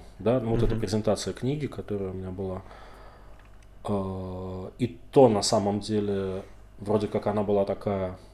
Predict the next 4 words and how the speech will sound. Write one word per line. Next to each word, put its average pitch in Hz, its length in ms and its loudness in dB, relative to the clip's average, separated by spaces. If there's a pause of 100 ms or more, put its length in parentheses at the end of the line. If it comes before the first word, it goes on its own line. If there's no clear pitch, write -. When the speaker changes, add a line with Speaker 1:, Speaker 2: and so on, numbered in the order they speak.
Speaker 1:
ну, 110 100 0
моя, 113 460 10
да, 101 300 0 (640)
но 101 640 -2